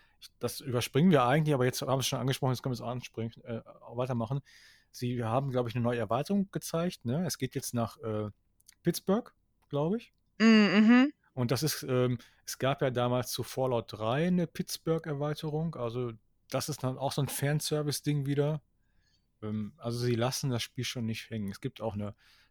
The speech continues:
Speaker 1: apropos nicht hängen lassen, es gibt, glaub ich, auch die nächste Erweiterung für Elder Scrolls. Die wurde auch ganz kurz angeteast. Überspringen wir eigentlich auch. Ich, jetzt haben wir's mal erwähnt. Ähm, aber ich würde sagen,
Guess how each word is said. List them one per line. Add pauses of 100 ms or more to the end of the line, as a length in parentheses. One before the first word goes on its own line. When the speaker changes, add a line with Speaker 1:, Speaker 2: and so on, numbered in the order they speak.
(120)
Speaker 1:
apropos
nicht
hängen
lassen,
es
gibt,
glaub
ich,
auch
die
nächste
Erweiterung
für
Elder
Scrolls.
Die
wurde
auch
ganz
kurz
angeteast. (280)
Überspringen
wir
eigentlich
auch. (280)
Ich,
jetzt
haben
wir's
mal
erwähnt. (520)
Ähm, (1000)
aber
ich
würde
sagen,